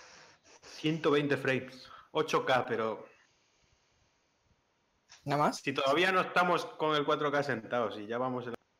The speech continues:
Speaker 1: ocho K, eso es una puta locura. Y, bueno, también sabemos de PlayStation cinco, que por cierto tenéis un vídeo que he hecho yo en, en el canal. Eh, ¿qué pensáis sobre esto? O sea, ¿de verdad vamos ya por los ocho K?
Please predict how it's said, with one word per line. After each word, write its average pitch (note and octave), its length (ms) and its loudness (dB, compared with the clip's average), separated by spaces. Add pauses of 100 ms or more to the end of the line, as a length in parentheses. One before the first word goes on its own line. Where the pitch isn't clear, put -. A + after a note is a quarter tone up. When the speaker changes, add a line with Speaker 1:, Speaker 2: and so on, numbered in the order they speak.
(460)
Speaker 1:
ocho - 140 -12
K, - 60 0 (240)
eso - 180 -16
es A2 120 -8
una G2 80 -10
puta G#2 220 -6
locura. G2 380 -4 (680)
Y, G#3 500 2
bueno, E3 260 4
también A#2 200 2
sabemos C3 340 4
de B2 100 4
PlayStation A2+ 460 -2
cinco, C3 200 -2
que G#2+ 40 -6
por G#2 120 -6
cierto G#2+ 240 -8
tenéis G#2+ 200 -6
un A2 120 -6
vídeo G#2+ 260 -4
que G#2+ 80 -4
he G2+ 40 -2
hecho G#2+ 220 -6
yo G2+ 300 -4
en, G2+ 340 -12 (420)
en B2 120 0
el A#2 160 0
canal. B2 560 -2 (1040)
Eh, A2+ 720 4
¿qué B2+ 80 0
pensáis B2 460 0
sobre A2 240 2
esto? - 360 -8 (200)
O - 20 -20
sea, F#2 420 -12 (240)
¿de G2+ 80 -6
verdad G2+ 240 0
vamos C3 280 2
ya A2+ 300 2
por G#2+ 160 -2
los G#2 140 -8
ocho A2 220 -8
K? G#2+ 120 -6